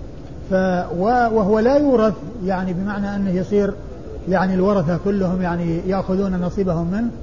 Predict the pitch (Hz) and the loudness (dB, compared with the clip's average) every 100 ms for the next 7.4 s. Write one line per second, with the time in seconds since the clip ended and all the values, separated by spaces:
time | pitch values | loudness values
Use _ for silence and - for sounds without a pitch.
0 | - - - 202 233 233 214 226 254 262 | -12 -14 -4 0 0 0 0 0 -2 -4
1 | 233 208 208 247 226 208 202 240 247 226 | -2 0 0 0 0 0 -2 0 4 4
2 | 240 208 226 220 196 185 190 - - - | 4 2 0 0 0 0 -2 -4 -10 -14
3 | - - - - - - - - 175 175 | -14 -14 -14 -14 -12 -12 -12 -8 0 2
4 | 175 196 185 175 185 185 208 175 175 - | 2 2 0 0 0 2 2 2 0 -4
5 | - - - - - - - - - 170 | -8 -10 -12 -12 -14 -14 -14 -14 -10 -4
6 | 170 185 180 196 202 247 262 202 196 180 | -4 0 0 2 2 2 0 0 2 4
7 | 156 185 185 | 2 2 0